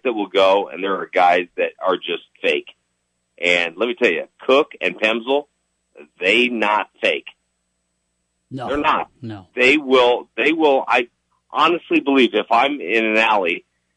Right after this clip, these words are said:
Speaker 1: and I would like those two guys in my foxhole. I mean, I'm serious. I think they are that badass. And even if they're not, they have the confidence, and it shows. And I love that.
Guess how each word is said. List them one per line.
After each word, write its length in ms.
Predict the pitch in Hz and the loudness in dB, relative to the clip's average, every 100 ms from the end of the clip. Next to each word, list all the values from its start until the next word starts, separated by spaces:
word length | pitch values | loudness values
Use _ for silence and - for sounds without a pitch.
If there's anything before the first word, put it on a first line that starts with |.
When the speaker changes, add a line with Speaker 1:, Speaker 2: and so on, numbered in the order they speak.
| - | -6
Speaker 1:
and 480 | 98 95 92 90 85 - _ _ _ _ | -2 0 0 -4 -8 -20 _ _ _ _
I 160 | 101 170 | 0 0
would 240 | 151 131 | 2 0
like 300 | 101 107 110 | 2 0 2
those 200 | 117 107 - - | 0 -2 -4 -10
two 120 | 107 | -4
guys 360 | 95 90 80 78 | 0 0 -2 -6
in 120 | 87 | -6
my 180 | 87 82 | -4 -2
foxhole. 440 | 92 76 - 76 - _ _ _ _ - | -2 -4 -4 -8 -8 _ _ _ _ -6
I 80 | 95 | 0
mean, 100 | 101 | 2
I'm 240 | 107 120 - - | 2 -2 -6 -2
serious. 280 | 131 113 90 | 0 0 0
I 140 | 101 110 | 0 0
think 280 | - 127 - | -2 -4 0
they 180 | 120 117 | 2 2
are 140 | 110 107 | 2 0
that 260 | 95 101 - | 0 0 0
badass. 500 | 98 95 92 92 101 _ _ _ - | 0 2 2 2 -2 _ _ _ -4
And 220 | 107 107 | -2 -2
even 260 | 101 139 156 | -4 -2 -2
if 140 | 139 | 0
they're 140 | 123 95 | 0 2
not, 420 | 92 92 117 - _ _ _ _ | 2 0 0 -4 _ _ _ _
they 120 | 110 107 | -4 2
have 180 | 110 101 | 2 0
the 80 | |
confidence, 720 | 95 - 123 127 - 87 87 - _ _ _ - | -4 -2 -2 -2 -2 0 -2 -6 _ _ _ -4
and 100 | 101 | -2
it 120 | 95 - - 120 | -2 -2 0 2
shows. 400 | 120 92 73 71 - _ _ _ | 2 2 -2 -8 -18 _ _ _
And 120 | 90 92 | -4 -2
I 80 | 90 | 0
love 460 | 87 87 90 85 | -2 0 0 0
that. 240 | 80 76 | -4 -6